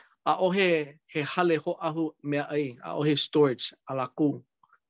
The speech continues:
O kēia kā lakou hope loa. A mea mai ʻo ia e lawe ana au i ka lālala au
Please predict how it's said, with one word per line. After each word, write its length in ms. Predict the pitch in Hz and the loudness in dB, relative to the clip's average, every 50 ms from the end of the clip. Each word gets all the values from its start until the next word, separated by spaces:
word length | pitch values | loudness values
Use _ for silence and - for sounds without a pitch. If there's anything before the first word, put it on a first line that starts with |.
| _ _ _ _ _ _ _ _ _ _ - | _ _ _ _ _ _ _ _ _ _ -8
O 60 | 127 | -8
kēia 680 | - - - 143 160 185 160 143 143 139 135 135 143 151 175 190 _ | 0 4 4 4 4 6 4 6 6 4 2 -2 -6 -10 -16 -20 _
kā 260 | - - - 143 131 135 | -10 -2 2 2 4 4
lakou 400 | 139 135 127 - - - 135 120 | 2 0 -2 -4 -6 -6 -6 -6
hope 280 | - - 127 - - | -6 -10 -4 0 0
loa. 320 | 131 131 127 127 139 143 - _ _ - - - - _ _ - | 2 2 0 -2 -4 -6 -12 _ _ -20 -20 -20 -20 _ _ 2
A 60 | 127 | 6
mea 180 | 143 143 143 143 | 8 8 8 8
mai 220 | 151 151 156 160 | 8 8 8 6
ʻo 120 | 156 165 143 | 6 6 4
ia 100 | 135 - | 4 2
e 100 | 139 123 | 0 2
lawe 280 | 127 127 127 135 143 | 2 4 6 6 6
ana 180 | 143 147 156 156 156 | 6 6 8 8 8
au 120 | 156 156 156 156 185 190 | 8 6 6 2 0 -6
i 80 | 190 156 | -12 -8
ka 140 | - - 131 | -2 0 4
lālala 420 | 131 127 127 135 143 143 160 165 156 160 | 6 6 6 6 6 4 4 4 2 0
au 320 | 147 135 135 143 151 156 | -2 -2 -2 -4 -8 -10